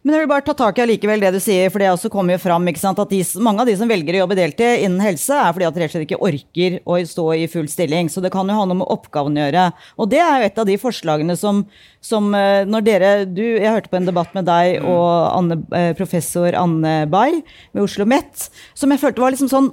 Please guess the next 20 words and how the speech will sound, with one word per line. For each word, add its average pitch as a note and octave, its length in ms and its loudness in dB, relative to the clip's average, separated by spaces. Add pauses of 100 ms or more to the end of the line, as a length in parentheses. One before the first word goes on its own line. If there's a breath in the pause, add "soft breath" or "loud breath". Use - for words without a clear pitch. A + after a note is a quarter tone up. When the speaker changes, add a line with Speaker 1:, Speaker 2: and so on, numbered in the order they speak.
Speaker 1:
åh, - 220 -2
det B3+ 100 -2
var D4 80 0
litt D4 80 -6
friskt - 420 -2
med C4+ 140 2
de B3+ 160 2
nye A#3 480 2
tiltakene E3 560 -2
for G#3+ 160 -4
å - 80 -14
få F#3 240 2
folk, E3+ 400 -4
eh, F3+ 560 2
som F#3 160 -12
står G3 300 0
utenfor C#3+ 260 -4
inn. E3 140 2 (480 loud breath)
Blant C4 320 -2
annet C#4 640 0